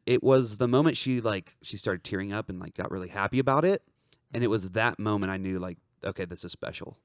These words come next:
This is something I wanna do." And so that, after years, I got better. And so come around when I'm sixteen years old, I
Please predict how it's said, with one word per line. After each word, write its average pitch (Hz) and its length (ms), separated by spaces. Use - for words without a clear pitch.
This 101 140
is 104 60
something 98 260
I 90 60
wanna 90 280
do." 80 360
And 123 100
so 139 120
that, 120 340
after 107 240
years, 104 260
I 101 60
got 95 240
better. 135 480
And 101 240
so 98 280
come 113 200
around 101 100
when 101 100
I'm 98 100
sixteen 113 380
years 101 220
old, 104 400
I 98 480